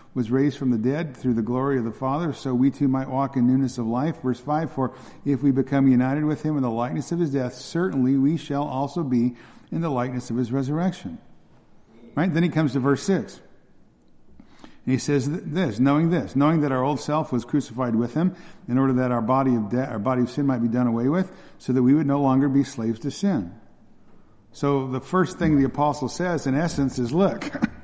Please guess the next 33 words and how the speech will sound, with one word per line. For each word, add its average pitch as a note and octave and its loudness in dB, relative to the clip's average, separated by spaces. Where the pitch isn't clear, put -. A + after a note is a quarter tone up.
<laughs> - -18
you D#3 -2
guys D#3+ -2
should C3+ 0
have A2+ 0
gotten B2+ -2
this A2+ -6
already, A#2 -2
right? A2 -8
You C3+ -2
should B2+ -6
have - -8
figured C3 0
this G#2+ -6
one B2 2
out. A#2 0
This B2 -2
should C3+ -4
be A#2+ 0
common A2+ 0
knowledge. B2 -2
This C#3+ 0
should G3+ 2
be F#3 2
something B2 0
that A#2 0
is A2 -6
so D3+ -2
obvious C#3+ -2
and A#2 -2
certain E3 -2
amongst B2+ 2
believers. B2+ -2